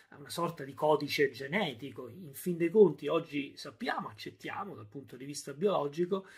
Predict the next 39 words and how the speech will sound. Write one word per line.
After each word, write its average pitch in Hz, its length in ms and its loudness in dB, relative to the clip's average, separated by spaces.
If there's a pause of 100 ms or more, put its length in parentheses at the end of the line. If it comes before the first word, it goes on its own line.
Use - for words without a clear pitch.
(160)
che - 220 -8
ciò - 500 0
che 143 140 -6
fa 147 340 0
essere, 127 720 -4 (320)
eh, 120 840 -16 (180)
gli 113 140 -14
esseri 127 420 -2
viventi, 123 580 -2
per 120 160 -14
esempio, 135 520 -6
quello 185 420 10
che 151 100 -6
sono, 139 640 -2
ciò - 140 -16
che 123 160 -14
fa 123 220 -6
essere 131 500 -6 (300)
quel 123 280 -8
cane, 143 460 -4
quello 139 300 -2
che 117 180 -12
è, 143 240 -2
quella 120 200 -14
pianta, 139 540 -6
quello 131 300 -2
che 123 160 -14
è, 151 320 -2 (200)
quell'uomo, 139 680 6
quell'essere 135 520 -6
umano, 147 320 -8
quello 170 260 -2
che 208 140 2
è, 226 200 4
è 208 60 6
una 185 220 6
ragione 180 880 6
causale 165 1000 2
interna 131 880 0